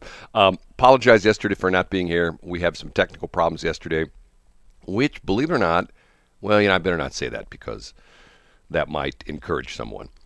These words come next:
We just had some technical problems yesterday, which, um, once again is frustrating to me because between here and K S L Q, our technical problems,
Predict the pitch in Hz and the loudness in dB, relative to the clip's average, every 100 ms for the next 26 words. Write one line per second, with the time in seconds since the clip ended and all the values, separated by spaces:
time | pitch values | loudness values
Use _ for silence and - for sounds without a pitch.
0 | - - 107 104 104 101 - 82 92 80 | -18 -6 -4 -2 0 0 0 -4 -2 -2
1 | - 78 82 76 71 69 73 - 76 76 | -8 -8 -4 -4 -4 -8 -8 -8 -6 -4
2 | 71 73 78 - - - 76 69 65 - | -4 -6 -8 -8 -12 -8 -4 -4 -6 -12
3 | - 87 98 117 - 90 95 90 90 - | -18 -4 0 0 -2 -2 2 2 0 -2
4 | 85 - - 107 117 - 107 101 95 90 | -6 -8 -2 2 2 0 2 2 2 -4
5 | 92 85 82 82 82 80 71 - 71 - | -6 -2 -2 0 -2 -4 -6 -8 -8 -8
6 | - 95 90 82 120 117 113 113 101 - | -10 -6 -6 -6 -2 2 4 2 -2 -10
7 | - _ _ 85 78 - 98 101 - 92 | -20 _ _ -8 -6 0 2 2 2 0
8 | - 87 80 78 - 76 - 98 - - | -2 -4 -2 -4 -6 -8 -6 -8 -8 -12
9 | 82 - 80 76 80 73 - | -10 -2 0 0 -4 -10 -16